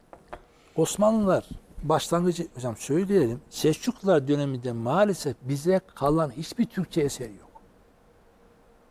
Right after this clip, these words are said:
Garip bir şekilde, e, hocam da bahsetti. Yani Selçuklular, e, resmi dil olarak sarayda belki işte Farsçayı kabul etmişler, Farsçayı yaymışlar.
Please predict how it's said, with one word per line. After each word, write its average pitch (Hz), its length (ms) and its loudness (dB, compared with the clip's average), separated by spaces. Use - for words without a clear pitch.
Garip 180 360 2
bir 185 40 -6
şekilde, 123 600 -6
e, 170 100 0
hocam 190 320 4
da 190 120 4
bahsetti. 185 520 2
Yani 202 300 4
Selçuklular, 202 760 2
e, 165 60 4
resmi 190 680 2
dil 208 120 4
olarak 202 460 4
sarayda 196 720 2
belki 185 220 -4
işte 175 500 0
Farsçayı 185 400 2
kabul 190 240 2
etmişler, 202 480 0
Farsçayı 190 520 0
yaymışlar. 190 580 2